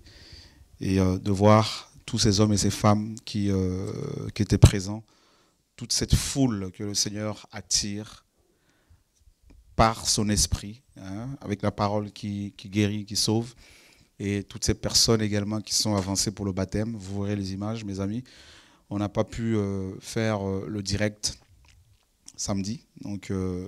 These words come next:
voilà, mais vous aurez bientôt les images. En tout cas, merci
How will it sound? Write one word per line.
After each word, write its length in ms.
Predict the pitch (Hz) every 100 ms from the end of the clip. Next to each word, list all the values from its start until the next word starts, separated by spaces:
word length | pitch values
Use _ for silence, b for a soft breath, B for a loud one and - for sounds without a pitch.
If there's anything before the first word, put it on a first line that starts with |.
| -
voilà, 260 | 98 101 -
mais 240 | 107 101 123
vous 260 | 120 104
aurez 160 | 104 107
bientôt 300 | 104 101 107
les 140 | 98
images. 200 | 95 101
En 60 | 104
tout 100 | 120
cas, 300 | 123 123 -
merci 440 | 107 117 - 123